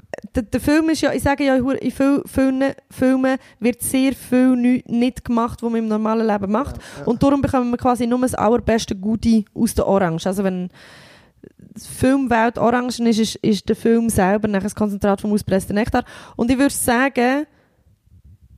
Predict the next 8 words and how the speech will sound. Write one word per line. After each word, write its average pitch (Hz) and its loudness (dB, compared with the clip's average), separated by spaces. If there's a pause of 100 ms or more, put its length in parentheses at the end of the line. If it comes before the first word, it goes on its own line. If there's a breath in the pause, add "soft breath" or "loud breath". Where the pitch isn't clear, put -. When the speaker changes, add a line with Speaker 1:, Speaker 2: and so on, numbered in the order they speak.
(100)
Speaker 1:
eine 226 2
Serie 302 2 (180)
ist 269 0
wahrscheinlich 262 -2 (180)
anstatt 233 -2
der 208 -4
ganzen 277 -2
Nektar 254 0